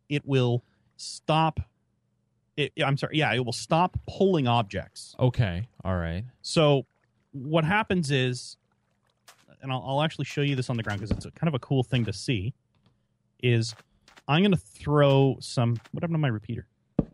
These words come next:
Speaker 1: it goes. All right, um, so I'm gonna throw some redstone out here. Now, we learned before that if you put one object into a hopper, and I missed. How typical.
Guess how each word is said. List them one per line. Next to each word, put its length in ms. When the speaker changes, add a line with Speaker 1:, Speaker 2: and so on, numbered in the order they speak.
Speaker 1:
it 80
goes. 80
All 80
right, 160
um, 320
so 100
I'm 60
gonna 120
throw 280
some 480
redstone 500
out 160
here. 200
Now, 240
we 180
learned 360
before 420
that 120
if 120
you 80
put 340
one 280
object 460
into 180
a 60
hopper, 380
and 100
I 40
missed. 400
How 60
typical. 380